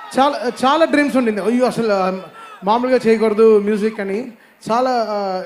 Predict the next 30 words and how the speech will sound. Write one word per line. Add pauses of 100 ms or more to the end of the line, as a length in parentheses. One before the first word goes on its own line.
డ్రీమ్స్
ఉండింది.
But
ఆ
డ్రీమ్కి
సపోర్ట్
చేసిన, (420)
ఆ,
ప్రొడ్యూసర్స్
వచ్చి
ఫోర్టీన్
రీల్స్ (320)
వాళ్ళు
అసలు, (760)
మేము
అనుకున్న
బడ్జెట్
ఒకటి, (920)
ఆ, (160)
అనుకున్న
బడ్జెట్
చాలా
తక్కువ, (360)
but
ఎండ్
అయింది,
ఎక్కడో
వెళ్ళి
ఎండ్
అయిపోయింది.